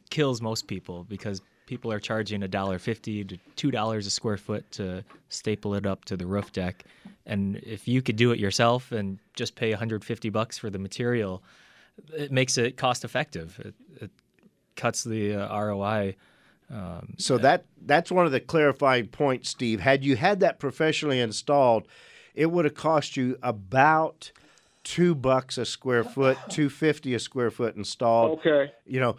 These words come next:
Speaker 2: so the fact you got it done for a hundred fifty bucks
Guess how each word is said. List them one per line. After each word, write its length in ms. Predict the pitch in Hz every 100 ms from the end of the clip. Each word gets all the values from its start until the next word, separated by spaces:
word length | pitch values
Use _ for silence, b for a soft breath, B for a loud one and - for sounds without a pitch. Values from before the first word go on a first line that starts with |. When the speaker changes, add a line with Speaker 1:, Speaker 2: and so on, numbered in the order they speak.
| b
Speaker 2:
so 300 | - - 135
the 120 | 123
fact 300 | 127 190 196
you 140 | 151 202
got 180 | 190 156
it 40 |
done 180 | 147 131
for 160 | 135
a 40 | 123
hundred 300 | 156 147 113
fifty 400 | - 240 247 339
bucks 460 | 143 127 120 -